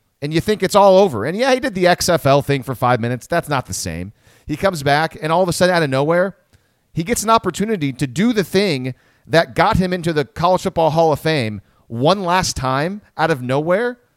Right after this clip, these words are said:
That had to have been the, the coolest thing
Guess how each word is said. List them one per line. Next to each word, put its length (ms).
That 220
had 140
to 40
have 80
been 200
the, 140
the 140
coolest 640
thing 340